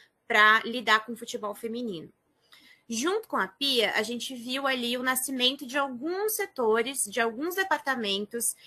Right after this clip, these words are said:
que iriam cuidar, de fato, dessa área, é, do futebol feminino no Brasil. É,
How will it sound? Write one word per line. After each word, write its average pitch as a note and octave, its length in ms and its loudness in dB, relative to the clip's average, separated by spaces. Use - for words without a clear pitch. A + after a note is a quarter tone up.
que C#4 140 -4
iriam C#4+ 260 2
cuidar, C#4+ 640 8
de B3+ 160 -6
fato, G#3+ 640 4
dessa G3+ 460 2
área, F#3+ 560 4
é, F#3 180 -2
do G3 160 -2
futebol A#3 440 0
feminino A3 360 -4
no G#3 120 -6
Brasil. A3+ 440 -6
É, G3+ 1080 4